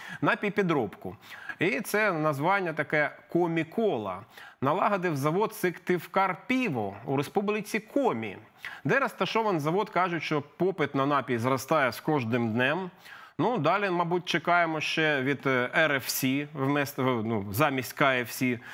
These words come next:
да, е, сет-меню, таке собі сет-меню, е, бурят нагетс,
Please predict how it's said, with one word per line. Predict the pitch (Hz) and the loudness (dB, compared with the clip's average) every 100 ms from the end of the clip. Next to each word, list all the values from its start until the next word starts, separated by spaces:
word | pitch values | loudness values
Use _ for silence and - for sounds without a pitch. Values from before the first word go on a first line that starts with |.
| - - | -16 -4
да, | 127 170 156 113 | 0 2 2 0
е, | 110 | -2
сет-меню, | 101 190 202 156 147 127 120 139 139 | -2 0 0 2 2 2 0 -4 -2
таке | 147 156 | -2 0
собі | 139 139 127 | 0 0 2
сет-меню, | 123 147 135 131 143 196 226 - - - - | 2 0 0 0 2 2 0 -4 -16 -12 -2
е, | 117 110 104 - - | 0 0 -2 -8 -6
бурят | 123 156 156 135 | 0 4 2 4
нагетс, | 131 120 165 190 - | 4 4 0 -4 -12